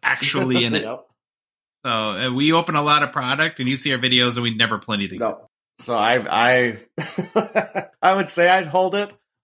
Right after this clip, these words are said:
Speaker 2: but I'm a degenerate. So that thing would be sitting in the corner of my office.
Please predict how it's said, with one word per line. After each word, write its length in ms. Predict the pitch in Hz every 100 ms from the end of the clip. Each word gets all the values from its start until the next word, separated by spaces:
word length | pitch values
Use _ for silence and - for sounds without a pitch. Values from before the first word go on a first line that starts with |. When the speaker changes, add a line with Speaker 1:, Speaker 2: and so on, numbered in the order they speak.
| _ -
Speaker 2:
but 100 | 147
I'm 100 | 147
a 40 |
degenerate. 840 | 143 139 - - 117 127 147 151
So 120 | - 147
that 120 | 147
thing 140 | 156
would 80 | 135
be 100 | 123
sitting 320 | - - 139
in 60 | 151
the 80 | 135
corner 440 | - 123 127 139
of 120 | 139
my 120 | 120 113
office. 680 | 113 120 139 143 147 -